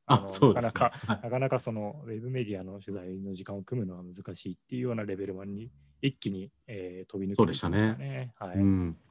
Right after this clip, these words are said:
Speaker 1: そうですね。
Speaker 2: で、ブラックピンクもそう、そう、確か日本デビューのタイミングはちょっと遅かったかもしれませんが、まあ、多分その二千十七年ぐらいには武道館の公演とかをやっ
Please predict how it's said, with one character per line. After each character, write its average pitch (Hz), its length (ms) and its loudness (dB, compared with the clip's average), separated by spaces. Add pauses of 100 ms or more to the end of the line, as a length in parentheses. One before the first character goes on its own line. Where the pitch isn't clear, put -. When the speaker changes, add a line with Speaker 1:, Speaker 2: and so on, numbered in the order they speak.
(200)
Speaker 1:
そ - 160 -18
う 78 40 -14
で - 60 -14
す 175 140 2
ね。 170 80 2
Speaker 2:
で、 165 80 -2
ブ 165 80 0
ラ 170 80 6
ッ - 20 0
ク 196 140 -2
ピ 208 100 2
ン 196 80 6
ク 160 120 -6
も 101 120 0
そ 104 280 -2
う、 101 80 -6
そ 147 400 -6
う、 156 40 -6
確 156 240 -2
か 104 220 0
日 120 100 -6
本 127 180 -6
デ 151 140 -2
ビ 139 60 2
ュ - 20 2
ー 110 40 -2
の 98 40 -8
タ 101 140 -4
イ 98 40 -2
ミ 95 120 -2
ン 92 40 -4
グ 92 140 -4
は 101 280 -6
ち - 60 -4
ょ - 40 2
っ 233 60 -18
と 117 320 0
遅 127 200 -4
か - 80 -4
っ 98 160 -8
た 110 100 -14
か 101 140 -20
も 95 80 -12
し - 120 -12
れ 98 80 -8
ま 92 100 -10
せ 92 160 -14
ん 90 80 -10
が、 98 360 -4 (120)
ま 113 300 0
あ、 - 40 -20 (560)
多 165 60 4
分 120 160 2
そ 123 160 -6
の 120 260 -4
二 123 120 -6
千 143 260 -2
十 131 260 -2
七 156 280 -2
年 139 260 -2
ぐ 143 80 -2
ら 135 140 0
い 107 40 -2
に 95 140 -6
は 92 100 -8
武 104 140 -8
道 113 160 2
館 90 160 -6
の 87 100 -10
公 95 220 -6
演 90 140 -8
と 104 120 -10
か 107 140 -8
を 139 400 -8
や 110 80 -2
っ 95 60 -8